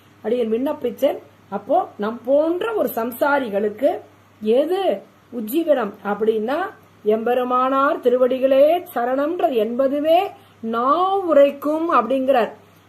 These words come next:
அன்போட உரைக்கணும் சொல்றார். நாமுமே ஆச்சாரியன் கிட்டக்க அன்போட எம்பெருமானார் திருவடிகளே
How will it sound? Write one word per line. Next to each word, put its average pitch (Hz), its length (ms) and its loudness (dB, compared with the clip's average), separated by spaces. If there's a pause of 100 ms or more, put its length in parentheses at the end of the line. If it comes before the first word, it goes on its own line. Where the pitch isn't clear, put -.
(160)
அன்போட 277 520 0 (140)
உரைக்கணும் 285 540 0
சொல்றார். 262 400 -2 (360)
நாமுமே 262 580 -2
ஆச்சாரியன் 254 680 0
கிட்டக்க 233 340 -6 (580)
அன்போட 226 440 -2 (440)
எம்பெருமானார் 226 800 -4
திருவடிகளே 240 600 -2